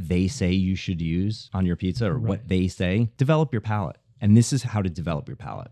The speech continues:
Speaker 2: I love that. So who chooses what tomatoes are going into your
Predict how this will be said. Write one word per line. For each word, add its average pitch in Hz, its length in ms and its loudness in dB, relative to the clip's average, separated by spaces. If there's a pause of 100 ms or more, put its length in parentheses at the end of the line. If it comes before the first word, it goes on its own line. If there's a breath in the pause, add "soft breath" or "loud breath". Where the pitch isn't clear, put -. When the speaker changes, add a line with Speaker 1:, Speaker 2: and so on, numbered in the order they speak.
(120)
Speaker 2:
I 131 60 6
love 120 280 4
that. 110 260 0
So 180 160 6
who 190 320 6
chooses 156 960 4
what 127 340 2
tomatoes 135 540 6
are 120 80 6
going 120 360 6
into 120 320 4
your 110 420 6